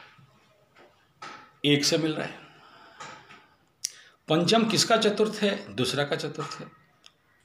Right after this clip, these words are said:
वाणी स्थान का चतुर्थ है, मुख स्थान का चतुर्थ है,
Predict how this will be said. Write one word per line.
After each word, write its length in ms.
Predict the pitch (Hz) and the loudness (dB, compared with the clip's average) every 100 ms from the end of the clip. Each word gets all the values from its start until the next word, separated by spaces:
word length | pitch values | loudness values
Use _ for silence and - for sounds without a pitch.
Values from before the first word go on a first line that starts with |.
| - | -6
वाणी 360 | 120 123 127 151 | 2 6 8 6
स्थान 360 | - 160 151 | 4 4 2
का 80 | 143 | 0
चतुर्थ 400 | 143 135 - - | -2 -6 -10 -12
है, 80 | - - - _ - - - 101 - _ - _ - - | -20 -20 -20 _ -20 -20 -20 -20 -20 _ -20 _ -12 -2
मुख 280 | 135 175 - | 2 2 2
स्थान 300 | - 170 175 | 2 2 4
का 100 | 170 | 2
चतुर्थ 420 | 165 - 170 - | 0 -4 -8 -8
है, 300 | - - - | -12 -12 -18